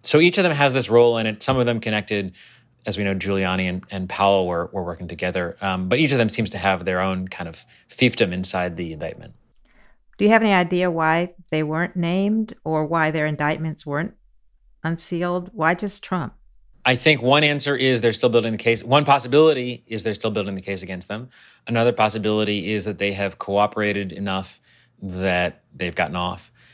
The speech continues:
Speaker 1: But I'm not sure. And Smith has run such a tight ship that, you know, we can only really surmise what's going on from what the people he's talking to say, not from his own team. So it's, it's a little bit hard to tell.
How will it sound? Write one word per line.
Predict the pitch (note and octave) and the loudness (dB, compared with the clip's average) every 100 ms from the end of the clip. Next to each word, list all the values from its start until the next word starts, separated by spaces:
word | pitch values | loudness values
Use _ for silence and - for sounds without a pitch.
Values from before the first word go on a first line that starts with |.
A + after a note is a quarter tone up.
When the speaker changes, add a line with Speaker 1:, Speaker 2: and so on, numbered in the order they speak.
| _ _ | _ _
Speaker 1:
But | F#2 A#2+ | 4 4
I'm | B2 | 6
not | D#3+ - | 2 -2
sure. | - D3 E2+ C#2+ F#2 _ _ _ _ | -2 0 0 -2 -8 _ _ _ _
And | A#2+ A#2+ | 0 2
Smith | D3 E3 F3 | 2 2 4
has | C3+ A2 | 2 4
run | A2+ | 0
such | A2 G#2+ | 0 -4
a | F2 | -6
tight | - G#2 G2 | -2 -2 0
ship | - A#2 - _ | 2 2 2 _
that, | G2 A2 - _ _ | -2 -2 -2 _ _
you | A2 | -4
know, | G2+ | -2
we | G2+ | -2
can | A#2 | -2
only | A#2 C3 D#3 B2 | 0 2 2 2
really | A2 A2+ G#2+ | 2 2 2
surmise | - G#2 G#2+ G#2 | 0 0 0 -2
what's | G2+ | -4
going | - G#2 G2 | -2 -2 0
on | G2 G2+ G2 F#2 - _ _ _ | 0 0 -2 -6 -12 _ _ _
from | - B2 A#2 | 0 2 4
what | A2 A#2 A#2 | 6 4 4
the | - | -2
people | - A#2 A2+ | -2 -2 0
he's | A2 | 0
talking | - G#2 A#2+ G#2+ | 2 2 0 -6
to | G2+ | -2
say, | F#2 A2 G#2 | 0 2 0
not | F#2 G2 - | 0 -4 -4
from | G#2 | -6
his | F#2+ | -4
own | F#2+ | -4
team. | F#2 G#2+ G2+ E2+ | -4 -2 -4 -4
So | - F2+ | -4 -4
it's, | F2+ - | -6 -6
it's | G#2 | -2
a | |
little | A2 A#2 | 2 2
bit | F#2+ | 2
hard | F#2+ | -2
to | F2+ | -2
tell. | G2+ G2 | -2 -2